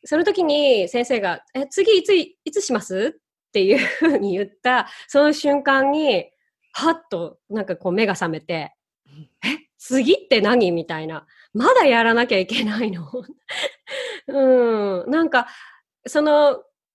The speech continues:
Speaker 1: ね、やっぱり履歴を見ると、あの、八年間やってるっていうのは、まあ、データとして見えてるわけで、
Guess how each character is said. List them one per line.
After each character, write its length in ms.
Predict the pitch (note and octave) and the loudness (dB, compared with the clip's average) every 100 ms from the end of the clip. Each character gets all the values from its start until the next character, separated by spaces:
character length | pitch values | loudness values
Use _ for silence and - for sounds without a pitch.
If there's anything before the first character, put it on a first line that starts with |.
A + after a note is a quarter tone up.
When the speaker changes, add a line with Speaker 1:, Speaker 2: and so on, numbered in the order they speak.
| _ | _
Speaker 1:
ね、 380 | C#4 G#4 D#4+ - | -2 0 0 0
や 80 | C4+ | -2
っ 20 | |
ぱ 100 | C#4+ | 0
り 120 | A#3+ C4+ | 0 2
履 40 | |
歴 280 | F#4 F#4+ G4 | 0 2 2
を 60 | F#4+ | 4
見 100 | F#4+ | 4
る 160 | B3 | 0
と、 540 | - A3 G3 E3 D3+ - _ _ _ _ - | -2 -2 -2 -4 -8 -14 _ _ _ _ -6
あ 140 | G#3 | -2
の、 320 | G3+ G3+ G3 | 0 0 -2
八 280 | G3 A#3 D4+ | -4 -6 0
年 240 | E4 F4 - | 4 4 4
間 320 | A3+ F3+ F3 _ _ - | 2 0 -6 _ _ -4
や 140 | F3+ | -4
っ 100 | F3+ | 0
て 100 | A#3 | 2
る 100 | A3+ | 2
っ 40 | |
て 160 | A3+ G3+ | -2 -4
い 60 | F3 | -4
う 20 | |
の 140 | E3+ | -2
は、 160 | E3 D#3+ | -4 -4
ま 240 | F3+ F3 | -2 -2
あ、 80 | D#3 | 0
デ 160 | G3+ G#3 | 0 2
ー 40 | |
タ 120 | - | 0
と 100 | A#3+ | -2
し 80 | - | -2
て 80 | G#3 | -2
見 160 | A3 | 2
え 80 | C#4+ | 2
て 140 | - F#3 | 2 0
る 80 | D#3+ | -2
わ 100 | D#3 | -6
け 140 | D#3+ | -8
で、 400 | E3+ F#3 E3 D3+ | -4 -2 -2 -6